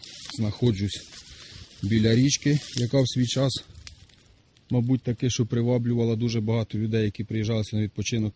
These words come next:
і з розповіддю місцевих жителів це таки було, відбувалось. Сюди все село з'їжджало в свій час на природу, подихати повітрям, пожарити шашлик та відпочити з дітьми та сім'ями. На даний момент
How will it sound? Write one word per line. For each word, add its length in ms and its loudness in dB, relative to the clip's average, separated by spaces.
і 220 0
з 100 -6
розповіддю 560 -2
місцевих 420 -2
жителів 380 -2
це 160 -2
таки 260 -2
було, 380 4
відбувалось. 760 2
Сюди 340 -2
все 240 -4
село 340 0
з'їжджало 380 -2
в 80 -4
свій 180 -6
час 340 -4
на 120 -2
природу, 480 -2
подихати 440 -2
повітрям, 400 -2
пожарити 480 -4
шашлик 360 -4
та 80 -8
відпочити 640 -6
з 20 -6
дітьми 400 -4
та 80 -6
сім'ями. 440 -6
На 100 -2
даний 280 2
момент 340 4